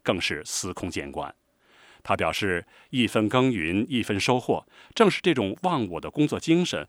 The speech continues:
和高度的职业素养，为中国外交赢得了应有的尊重。陈峰表示，他在联合国工作的一个最大感受就是，中国在联合国的地位越来越高，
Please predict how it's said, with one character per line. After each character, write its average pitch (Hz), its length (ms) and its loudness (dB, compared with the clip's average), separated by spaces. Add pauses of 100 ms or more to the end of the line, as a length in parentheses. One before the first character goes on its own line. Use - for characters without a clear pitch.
(100)
和 85 200 -4
高 127 220 2
度 127 100 -4
的 87 120 -6
职 104 240 -2
业 120 100 2
素 107 260 -2
养， 69 240 -10 (260)
为 92 180 4
中 107 160 0
国 87 140 -2
外 87 140 -2
交 92 300 0 (140)
赢 85 200 -4
得 87 140 -4
了 76 220 -2
应 107 280 2
有 82 120 -4
的 67 100 -14
尊 82 240 -6
重。 73 200 -6 (760)
陈 113 160 4
峰 120 100 6
表 98 160 2
示， 95 280 -4 (360)
他 135 140 6
在 131 220 8
联 139 180 0
合 139 140 2
国 143 100 2
工 170 180 2
作 147 120 -4
的 107 80 -2
一 101 100 0
个 110 140 0
最 160 120 -2
大 123 140 2
感 78 280 -4
受 117 180 4
就 90 120 -4
是， - 300 -8 (320)
中 120 220 6
国 78 280 -2 (180)
在 95 260 4
联 104 200 2
合 117 140 -4
国 107 100 0
的 98 120 -2
地 160 280 0
位 76 220 -8 (280)
越 113 260 4
来 71 180 -4
越 87 160 -4
高， 92 340 -4